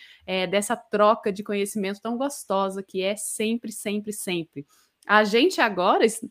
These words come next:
nós estamos muito chique, minha gente, porque a gente tá fazendo transmissão via YouTube e via Facebook. É, então siga a gente nas redes sociais, Facebook, Instagram,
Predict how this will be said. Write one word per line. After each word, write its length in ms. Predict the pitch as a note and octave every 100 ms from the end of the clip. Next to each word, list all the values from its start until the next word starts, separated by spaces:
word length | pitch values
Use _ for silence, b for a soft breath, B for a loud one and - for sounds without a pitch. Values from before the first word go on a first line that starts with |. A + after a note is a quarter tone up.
| B B
nós 220 | - C4+ A4+
estamos 380 | - G#4 C#4
muito 260 | A#3+ D4 A4
chique, 480 | - - G#3 A3+ D4+
minha 220 | B3 F#3+
gente, 280 | F3+ F#3 F#3
porque 180 | A3 B3
a 80 | A#3+
gente 320 | C4+ D#4 -
tá 220 | D4 F4+
fazendo 340 | - A#3 C4 C#4+
transmissão 760 | D4 C#4 C#4 C#4 A#3 F#3 F3+
via 440 | D#3+ A3+ E4+ G#4+
YouTube 680 | E4+ A#3+ A3 - G#3+ G#3+ C#4+ - B B _
e 240 | C#4+ F4+ G4+
via 340 | C#4 C4+ D4+
Facebook. 960 | E4+ E4+ E4 G4+ F4 C4+ D#4 - F3 D#3 _ -
É, 840 | F#3+ G3+ A3 B3+ C#4+ D4 C4+ F#3 B B B -
então 340 | G#3 B3 F4+ -
siga 480 | - - F4 F#4
a 80 | E4+
gente 380 | D4 B3+ C4 C4
nas 400 | A#3+ C#4 D#4+ -
redes 320 | B3 B3+ C4
sociais, 640 | C#4+ C#4+ D4 A#3 G#3+ - - b b _
Facebook, 840 | A#3 D4 D#4+ E4 C#4+ C4+ - - -
Instagram, 880 | B3+ D#4+ D#4+ - C4 A3 G#3 G#3+